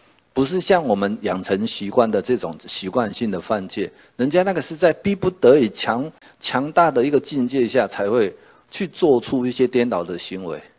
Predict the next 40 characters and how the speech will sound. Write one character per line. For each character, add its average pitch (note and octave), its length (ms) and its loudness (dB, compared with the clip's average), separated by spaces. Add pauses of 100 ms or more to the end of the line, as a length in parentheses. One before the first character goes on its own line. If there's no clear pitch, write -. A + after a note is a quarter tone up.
(1000)
是 G3+ 340 -2
他 G#3+ 260 2
没 D#3+ 220 0
有 G3 140 4
办 F3 200 6
法 A#2 80 0 (100)
抵 G2 240 -8
抗 C3 220 -2
的 G2+ 80 -4
时 G2+ 140 -6
候 A#2 100 4
才 G2+ 200 -4
会 A2+ 80 -2
产 E2+ 240 -8
生 G#2+ 100 -8
的 G2+ 100 -6
情 E2+ 280 -12
况。 E2+ 240 -8 (540)
比 G#2 80 -2
方 A#2+ 140 0
说 C#3+ 200 0
像 C3 180 2
阿 B2 140 2
难 B2 200 2
尊 G#2+ 220 0
者， F2+ 200 -8 (1600)
他 C3 80 -6
别 B2+ 200 6
受 B2+ 200 2
请 F2+ 220 -6
的 F#2+ 100 -4
时 A2 140 -6
候 A#2 160 2
呢， F#2+ 180 -6 (520)
遇 C#3 120 -4
到 A2 280 4
摩 F#2 180 -4
登 G#2+ 180 0
伽 G2 240 -6
女， F#2+ 160 -12